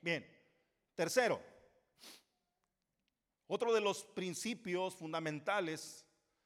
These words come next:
en el servicio eficiente a Dios es la sumisión. Sumisión.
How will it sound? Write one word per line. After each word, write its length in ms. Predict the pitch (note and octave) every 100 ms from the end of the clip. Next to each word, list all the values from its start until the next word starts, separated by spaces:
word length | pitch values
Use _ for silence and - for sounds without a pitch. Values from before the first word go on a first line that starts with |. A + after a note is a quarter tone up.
| _
en 140 | E3 D#3+
el 100 | D#3
servicio 460 | E3+ D#3 G#3 A#3
eficiente 580 | G3 E3 - G3 G#3 G3
a 60 | E3+
Dios 240 | F#3+ -
es 100 | F#3
la 320 | F3+ F3+ E3+ - - - - - - _ _
sumisión. 1200 | - - - G3 F#3+ F3+ D#3 - F3 C#3 F#2+ F#2 - _ _ _ _ _ _ _ _ _ _ _ _ _ _ _ _
Sumisión. 1500 | - - - G3 G#3+ G#3 F#3 F#3 F#3 E3 - F#3+ F3 A#2+ F2+